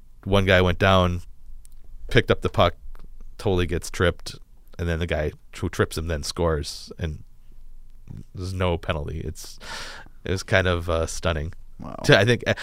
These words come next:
Speaker 1: I don't even know if the Badger fans cheered for the goal. I think they were all too stunned that there was not a penalty <laughs> called. <laughs>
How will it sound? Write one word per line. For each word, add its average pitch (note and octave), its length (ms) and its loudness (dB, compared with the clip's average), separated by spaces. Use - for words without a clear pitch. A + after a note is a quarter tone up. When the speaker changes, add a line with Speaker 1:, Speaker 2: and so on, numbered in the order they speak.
Speaker 1:
I C3+ 80 12
don't E3 140 12
even C3 160 10
know A2+ 220 10
if - 200 0
the F2 120 2
Badger G2+ 380 8
fans F#2 580 2
cheered G#2 400 6
for F#2+ 100 -2
the F#2 100 4
goal. G2 340 8
I F2 40 6
think G2 180 2
they F#2+ 140 6
were F#2 140 8
all F#2 160 8
too G2+ 160 0
stunned F#2+ 380 2
that F2+ 100 0
there F2+ 120 0
was F#2 200 8
not F2+ 160 6
a F2+ 40 2
penalty F#2 320 4
<laughs> - 60 0
called. - 600 2
<laughs> - 60 -2